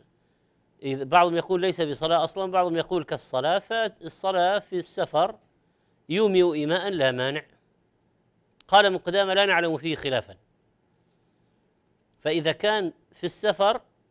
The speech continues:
على الراحلة، في السيارة، في الطيارة، قرأ سجدة فيها، آية فيها سجدة، يومئ إيماء، يعني يخفض رأسه، يس-، في السجود يقول: "سبحان ربي الأعلى"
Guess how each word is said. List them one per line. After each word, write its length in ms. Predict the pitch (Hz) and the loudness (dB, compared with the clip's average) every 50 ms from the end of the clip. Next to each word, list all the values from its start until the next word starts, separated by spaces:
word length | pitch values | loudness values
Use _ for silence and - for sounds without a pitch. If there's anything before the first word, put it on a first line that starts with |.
| _ - | _ -4
على 240 | - - 160 170 165 | 2 2 4 4 4
الراحلة، 640 | 156 156 185 196 180 - - 180 175 190 196 202 - | 2 4 4 4 4 4 0 -2 0 0 0 0 -2
في 220 | _ _ _ - | _ _ _ -10
السيارة، 800 | 147 - - - 170 165 175 175 180 180 180 180 180 180 180 - _ | -10 -10 -6 -4 -4 -2 0 2 4 4 4 4 4 2 0 -2 _
في 40 | - | -12
الطيارة، 720 | 175 - _ - 151 160 170 170 175 175 180 180 175 180 180 | -12 -10 _ -2 -2 0 0 2 2 4 4 4 4 4 2
قرأ 360 | - _ - - 139 156 160 151 | 0 _ -4 -2 0 0 0 -2
سجدة 360 | - 180 180 160 151 165 156 | -4 -8 -8 -6 -4 -6 -4
فيها، 400 | 160 175 175 170 170 175 170 - _ _ _ _ _ _ _ _ _ _ _ - 160 | -2 -2 -2 0 0 -2 -4 -6 _ _ _ _ _ _ _ _ _ _ _ 2 4
آية 200 | 170 185 185 170 | 6 6 6 4
فيها 260 | - 165 175 170 165 | 2 0 0 0 -2
سجدة، 540 | - - 170 151 143 139 170 190 208 - - _ _ _ _ _ _ _ _ _ _ _ - | -2 -4 -6 -6 -6 -4 -2 -2 -2 -2 -6 _ _ _ _ _ _ _ _ _ _ _ -8
يومئ 640 | 135 170 196 220 214 208 214 202 - 196 190 175 | -4 0 0 2 2 2 0 -2 -2 -2 -2 -2
إيماء، 680 | - 185 170 165 165 180 185 196 180 202 208 233 254 247 - _ _ _ | -2 -2 -2 -2 0 0 0 0 -2 -2 -4 -6 -8 -10 -16 _ _ _
يعني 720 | - 143 147 139 156 175 190 208 226 233 240 233 214 185 175 | -6 -2 0 0 2 2 0 0 0 -2 -4 -4 -2 2 2
يخفض 480 | 185 175 - - - - 185 160 139 | 2 2 0 -8 -4 -2 -2 -2 0
رأسه، 440 | 147 156 - - - - 143 147 151 - _ _ | -2 -2 -2 -4 -10 -8 -8 -8 -8 -12 _ _
يس-، 300 | 160 165 156 - - - | -8 -8 -8 -8 -10 -16
في 60 | - | -16
السجود 880 | - - - - 123 113 120 147 170 185 202 214 226 233 247 226 - - _ _ _ | -16 -14 -10 -10 -8 -6 -4 0 2 2 4 4 6 4 4 2 -2 -16 _ _ _
يقول: 360 | - 139 - - 170 175 156 143 | -12 -12 -8 -6 -4 -4 -4 -4
"سبحان 220 | - - 151 151 | -4 -4 -4 -4
ربي 200 | 147 131 131 135 | -4 -6 -6 -6
الأعلى" 500 | 131 139 156 165 180 196 214 233 240 - | -4 0 0 0 2 2 0 -2 -2 -4